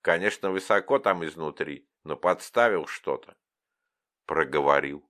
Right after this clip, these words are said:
Костя. "Я тоже думал об этом, только вот зачем ему это надо?" сказал Максим,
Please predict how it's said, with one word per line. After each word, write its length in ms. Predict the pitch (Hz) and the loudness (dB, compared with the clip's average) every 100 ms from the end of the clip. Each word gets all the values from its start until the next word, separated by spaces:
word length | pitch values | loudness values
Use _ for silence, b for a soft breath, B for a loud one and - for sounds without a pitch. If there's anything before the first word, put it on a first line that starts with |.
| _ | _
Костя. 480 | - 64 - - _ _ _ _ _ _ _ _ | -14 -14 -18 -20 _ _ _ _ _ _ _ _
"Я 280 | 76 98 123 | -4 0 0
тоже 360 | - 190 151 123 | 2 2 2 2
думал 400 | 139 123 110 107 | 0 4 6 6
об 200 | 104 113 | 6 4
этом, 300 | 107 73 73 | 2 -2 -2
только 340 | 92 92 110 | 0 2 2
вот 200 | 110 101 | 2 4
зачем 440 | 113 107 - 147 | 4 4 0 0
ему 220 | 113 101 92 | 0 0 -2
это 260 | 82 90 | 0 -2
надо?" 420 | 98 104 78 62 _ _ _ _ _ | -2 -4 -4 -10 _ _ _ _ _
сказал 640 | - - 65 64 69 67 | -16 -4 -4 0 0 0
Максим, 640 | 62 62 - - 60 57 | -4 -6 -8 -14 -16 -16